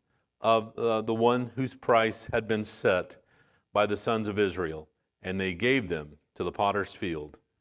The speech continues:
as the Lord had directed them. This was actually prophesied by Zechariah in chapter eleven. It mentions Jeremiah here because he's always put at the head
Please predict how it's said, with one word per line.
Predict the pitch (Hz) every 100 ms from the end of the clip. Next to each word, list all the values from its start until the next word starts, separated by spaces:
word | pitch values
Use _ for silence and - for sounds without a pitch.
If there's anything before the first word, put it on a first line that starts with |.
| _ _ _ -
as | 92 87
the | 90
Lord | 90 104 104 98
had | 101 87
directed | 87 90 82 82 73
them. | 73 _ _ _ _ _ _ _
This | 143
was | 147
actually | 160 156 151
prophesied | - 147 135 135 - 139 123 117
by | 120
Zechariah | 113 120 123 127 113 113 107 101 95
in | 92
chapter | - 117 110 - 107
eleven. | 104 104 92 85 - _ _ _ _ _ _ _
It | 104
mentions | 110 131 131 131 107
Jeremiah | 110 127 127 123 123 120
here | 123 123
because | 117 117 107
he's | 113 117
always | 120 123 117 -
put | - 120 113
at | 113 -
the | 113
head | 113 113 117